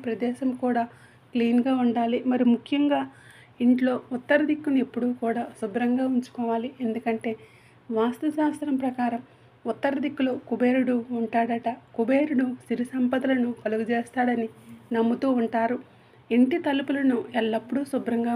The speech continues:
ఉంచుకోండి. అలాగే ఇంట్లో మనీ ప్లాంట్ మొక్కలను పెంచండి. వీటిని పెంచడం వలన సిరి సంపదలు వచ్చి మీ ఇంట్లో చేకూరుతాయి.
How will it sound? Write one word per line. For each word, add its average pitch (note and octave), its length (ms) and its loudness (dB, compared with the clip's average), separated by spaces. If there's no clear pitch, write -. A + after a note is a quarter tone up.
ఉంచుకోండి. A#3 460 -4
అలాగే A3+ 320 2
ఇంట్లో C#4 260 6
మనీ B3 280 2
ప్లాంట్ C4 300 -2
మొక్కలను A#3 480 -2
పెంచండి. A3+ 500 -2
వీటిని A#3 340 0
పెంచడం B3 440 0
వలన B3+ 220 0
సిరి B3+ 300 0
సంపదలు C4 540 0
వచ్చి B3 240 -4
మీ A#3+ 100 4
ఇంట్లో B3+ 280 -2
చేకూరుతాయి. A#3 760 0